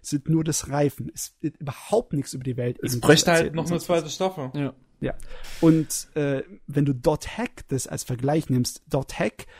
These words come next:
Speaker 1: war ja andauernd total in sich selbst verknallt mit seinem Mysterium,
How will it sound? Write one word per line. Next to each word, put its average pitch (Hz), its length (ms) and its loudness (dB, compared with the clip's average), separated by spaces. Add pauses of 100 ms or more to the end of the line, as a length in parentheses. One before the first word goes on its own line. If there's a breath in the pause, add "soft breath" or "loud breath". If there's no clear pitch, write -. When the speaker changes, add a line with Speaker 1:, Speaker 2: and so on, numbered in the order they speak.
(640 soft breath)
Speaker 1:
war 165 240 2
ja 180 260 2
andauernd 202 1000 0 (480)
total 220 720 0
in 180 200 2
sich 156 220 -2
selbst - 380 0
verknallt - 600 0 (220 soft breath)
mit 160 220 4
seinem 147 500 2
Mysterium, 143 840 -2